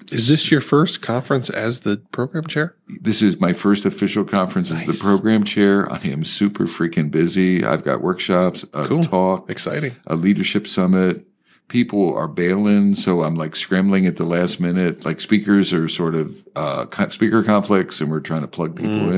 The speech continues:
Speaker 2: in, and it's, it's driving me crazy. So, but it's gonna be a good week in Vegas, uh, and then where else? Then the week after,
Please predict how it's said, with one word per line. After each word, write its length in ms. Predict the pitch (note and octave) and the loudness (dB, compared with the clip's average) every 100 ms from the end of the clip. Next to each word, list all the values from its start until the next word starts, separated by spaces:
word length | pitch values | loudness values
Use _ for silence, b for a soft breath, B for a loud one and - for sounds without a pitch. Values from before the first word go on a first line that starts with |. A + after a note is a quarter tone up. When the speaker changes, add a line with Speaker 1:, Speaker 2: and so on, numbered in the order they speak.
| F#2+ F#2+ | 2 2
Speaker 2:
in, 120 | E2+ b b _ | -2 b b _
and 140 | D2+ D#2 | -6 -6
it's, 220 | D2 - - | -6 -10 -6
it's 260 | D#2 - - | -6 -6 -4
driving 360 | E2 D#2+ D2 | -2 -2 -4
me 80 | C#2 | -8
crazy. 680 | - F#2 G2 F#2+ F2+ F2+ - b b - | -4 -2 -2 -2 -2 -4 -8 b b -4
So, 220 | G#2+ F#2 | 0 2
but 160 | E2+ - | 2 0
it's 100 | - | 2
gonna 140 | G2 | 2
be 80 | F2+ | 2
a 40 | |
good 180 | - G#2+ | 2 2
week 400 | G2 A2 G#2+ - - | 4 2 0 -8 -6
in 180 | F2 | -4
Vegas, 680 | D#2 F2 C#3+ G3 A#3 - - _ | -2 -2 -2 -4 -6 -12 -16 _
uh, 380 | D#2+ E2 E2+ D#2 | -6 -4 -4 -4
and 160 | D2 F#2 | -4 -2
then 200 | F#2+ F#2 | -2 -2
where 220 | F#2 F2+ | -2 -2
else? 200 | E2 D#2 - B B | -4 -8 -14 B B
Then 160 | B2 C#3 | 0 2
the 80 | B2 | 2
week 240 | C3+ C#3+ | 2 0
after, 540 | A#2+ D3 - F#3+ F#3+ | 0 0 -2 -4 -4